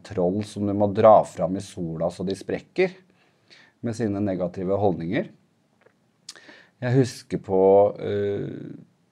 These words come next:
stortingsrepresentanter fra K R F som jeg møtte i debatt på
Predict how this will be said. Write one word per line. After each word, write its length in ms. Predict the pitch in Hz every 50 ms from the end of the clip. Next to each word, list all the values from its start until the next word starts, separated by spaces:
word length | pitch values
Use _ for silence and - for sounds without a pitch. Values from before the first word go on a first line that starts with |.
| _ _ _ _ _ _ _ _ _
stortingsrepresentanter 1200 | - - - 143 104 87 - - 90 90 87 - 98 87 - - - 95 90 87 80 - - 95
fra 120 | - 104
K 200 | 101 - - 107
R 80 | 101 101 135
F 400 | 143 143 - - - - - - 113 113 107 - 113
som 180 | - - 120
jeg 80 | 117 117
møtte 540 | 120 110 107 - _ _ _ _ - 90 92
i 40 |
debatt 520 | 92 92 92 90 95 90 - _ _ - _
på 400 | - 104 101 101 98 98 95 98